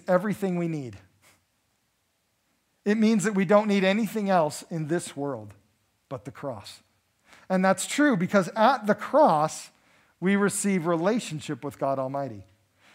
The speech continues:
And in relationship with God the Father, with Jesus Christ and the Holy Spirit, we discover that we actually don't need anything else in this world because he will provide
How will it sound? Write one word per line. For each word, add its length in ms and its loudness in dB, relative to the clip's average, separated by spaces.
And 160 4
in 140 6
relationship 1040 2
with 200 0
God 280 4
the 80 -2
Father, 420 0
with 180 -8
Jesus 400 -4
Christ 420 -4
and 160 -2
the 80 -2
Holy 320 0
Spirit, 440 -4
we 180 0
discover 560 0
that 120 -8
we 160 -6
actually 520 -6
don't 240 -6
need 240 -12
anything 520 -10
else 260 -8
in 60 -10
this 220 -12
world 220 -10
because 260 -16
he 140 -12
will 120 -10
provide 400 -16